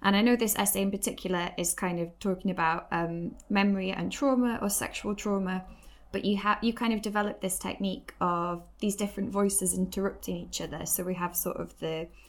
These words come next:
present tense narrator, what could be read as her past self or her self-doubts.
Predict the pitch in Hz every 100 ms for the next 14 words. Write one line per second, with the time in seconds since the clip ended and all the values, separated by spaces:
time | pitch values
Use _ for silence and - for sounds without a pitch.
0 | - - 214 220 220 202 196 - 190 185
1 | 175 180 180 170 180 - - - 214 -
2 | 196 196 180 170 175 175 175 - 190 -
3 | 202 170 185 185 - - 170 175 170 175
4 | - 175 170 - 190 190 - - -